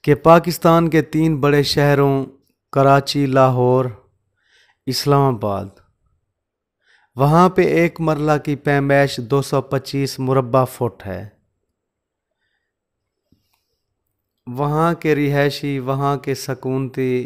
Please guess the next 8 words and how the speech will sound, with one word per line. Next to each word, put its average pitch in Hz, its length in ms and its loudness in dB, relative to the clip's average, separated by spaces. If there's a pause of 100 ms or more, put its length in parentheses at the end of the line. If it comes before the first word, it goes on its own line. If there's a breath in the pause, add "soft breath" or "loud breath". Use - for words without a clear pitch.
जो 123 220 -6
इन 127 200 -4
तीन 131 320 -4
शहरों 127 380 -4
में 123 420 -6 (140)
रिहाइश 123 420 -4
पजीर 127 460 -6
हैं, 117 320 -8